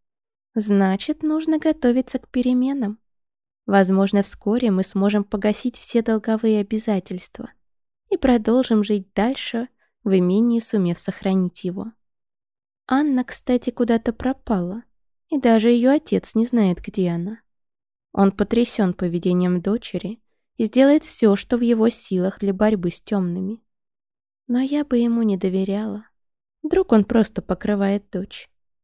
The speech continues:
А вот Андрей не пропадал никуда, это Паша тоже проверил.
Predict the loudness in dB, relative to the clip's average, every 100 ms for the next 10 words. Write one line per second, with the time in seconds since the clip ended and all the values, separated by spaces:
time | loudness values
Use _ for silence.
0 | _ _ _ _ -2 0 -2 0 0 0
1 | 0 2 0 -2 -6 -4 -2 0 0 0
2 | -2 -6 -4 -6 -2 -4 -2 -4 -4 -4
3 | -6 -4 -4 -4 -6 -6 -4 -6 -8 -10